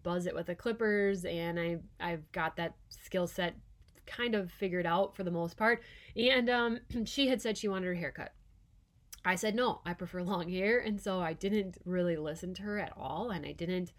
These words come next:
uh, give her time to talk. And I just said, "No, you're not getting a haircut because I like your hair long." So I didn't, I didn't bother to listen of what she thought about her hair. And so it turned into her really doing anything that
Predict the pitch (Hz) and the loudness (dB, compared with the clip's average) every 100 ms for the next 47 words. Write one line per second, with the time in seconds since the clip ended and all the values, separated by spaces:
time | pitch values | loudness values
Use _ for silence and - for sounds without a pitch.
0 | - - - 170 170 160 165 160 175 175 | -20 -20 -14 -4 -2 -2 -4 -4 -6 -4
1 | 156 147 139 175 220 240 - 180 170 165 | -8 -8 -10 -2 0 0 -4 -4 -2 -4
2 | 170 170 165 - 151 147 - - - - | -2 -2 -4 -6 -6 -6 -8 -18 -20 -10
3 | 170 - _ _ - - _ - _ - | -10 -10 _ _ -20 -20 _ -20 _ -16
4 | 202 208 180 160 165 156 - - - - | 0 2 2 0 -4 -6 -8 -12 -18 -20
5 | - - 185 185 170 165 156 - - 180 | -20 -10 -4 -2 0 -2 -4 -14 -6 0
6 | 185 185 185 180 - - - - 185 196 | 2 2 2 -2 -4 -16 -12 -6 -4 -2
7 | 180 214 247 135 - - 180 165 - - | 0 0 0 -4 -12 -10 -8 -8 -10 -10
8 | - 180 185 - - 165 170 190 196 202 | -4 -2 -4 -8 -6 -2 2 0 0 -2
9 | 208 214 254 269 185 170 175 - - 170 | -2 -2 -6 -6 -6 -2 -2 -2 -6 -6
10 | 170 175 190 220 226 226 247 240 - - | 0 0 2 2 2 0 0 -2 -6 -18
11 | - - 202 233 220 214 214 - 214 202 | -10 -2 0 6 8 8 6 2 0 0
12 | - 262 254 233 220 214 220 208 226 240 | -2 0 0 0 0 0 0 0 0 0
13 | 214 254 233 226 214 - 233 226 233 214 | 2 2 2 2 2 0 -2 -2 0 2
14 | 190 185 | 0 -2